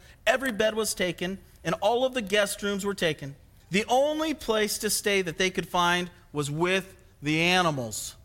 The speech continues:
They had to stay with the animals. People often kept animals in their houses, actually, back then, especially at night.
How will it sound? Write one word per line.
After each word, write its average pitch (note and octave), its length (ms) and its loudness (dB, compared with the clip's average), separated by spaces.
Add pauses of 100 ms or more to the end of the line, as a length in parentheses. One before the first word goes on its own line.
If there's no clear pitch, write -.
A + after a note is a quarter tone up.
(500)
They F#3+ 80 -2
had F#3 140 4
to E3 80 -4
stay F3+ 260 2
with F3+ 140 -2
the G3 140 0
animals. F3 520 -2 (960)
People G#3+ 240 2
often G3+ 340 2
kept - 340 -2
animals E3+ 460 -2
in E3 80 -4
their C#3+ 140 -2
houses, D#3 340 -4
actually, B2+ 280 -4
back A#2+ 200 -6
then, A#2 220 -8 (1500)
especially D#3 500 0
at C3+ 120 -2
night. D3 400 0